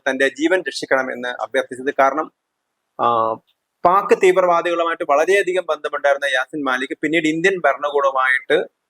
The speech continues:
അദ്ദേഹം സഖ്യം ചെയ്യുന്നുണ്ടോ എന്ന സംശയം പാക് തീവ്രവാദികൾക്കും, ആ, അതേപോലെ തന്നെ ലഷ്കർ ഇ ത്വയ്ബയ്ക്കൊക്കെ തോന്നിയിരുന്നു എന്നാണ് പറയുന്നത്. അതുകൊണ്ട് തന്നെ അദ്ദേഹത്തെ വധിക്കാൻ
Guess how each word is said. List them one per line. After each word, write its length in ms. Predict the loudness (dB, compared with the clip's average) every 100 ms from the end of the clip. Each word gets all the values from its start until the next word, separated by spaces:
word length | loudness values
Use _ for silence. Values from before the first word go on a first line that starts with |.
| _ _ _ _ _ 0
അദ്ദേഹം 380 | 2 2 0 -4 -10
സഖ്യം 500 | -4 0 0 0 0
ചെയ്യുന്നുണ്ടോ 460 | 2 2 2 2 2
എന്ന 140 | 0
സംശയം 500 | -4 -4 -2 -2 0 0
പാക് 260 | 0 -2
തീവ്രവാദികൾക്കും, 840 | -6 -2 0 2 0 -2 -4 -6 -10 -14 _ _ _ -2
ആ, 360 | 0 0 -2 -8 _ -2
അതേപോലെ 340 | 2 2 2 -2
തന്നെ 320 | -4 -4 -6 -10 _ -10
ലഷ്കർ 280 | -4 0
ഇ 100 | 0
ത്വയ്ബയ്ക്കൊക്കെ 640 | 2 0 0 -2 -2 0 -2 -2 0
തോന്നിയിരുന്നു 500 | 0 2 0 -2 -6 -4
എന്നാണ് 260 | 0 0
പറയുന്നത്. 360 | 0 -2 0 0
അതുകൊണ്ട് 300 | 2 0 0
തന്നെ 120 | 0
അദ്ദേഹത്തെ 420 | 0 0 0 0 0
വധിക്കാൻ 400 | -2 0 0